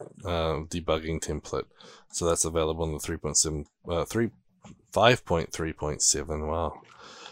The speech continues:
Can't read. Um, so basically that was merged in. So pretty good. Um,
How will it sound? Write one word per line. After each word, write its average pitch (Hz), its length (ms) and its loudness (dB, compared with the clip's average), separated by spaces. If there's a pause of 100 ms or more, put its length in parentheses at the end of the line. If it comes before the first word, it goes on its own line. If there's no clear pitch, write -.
(160)
Can't 80 220 0
read. 85 320 -2 (640)
Um, 78 380 0
so 80 400 2 (800)
basically 85 300 2
that 78 80 4
was 80 160 0
merged 85 340 0
in. 87 280 2 (500)
So 78 360 2 (120)
pretty 180 220 4
good. 135 260 8 (160)
Um, 90 580 2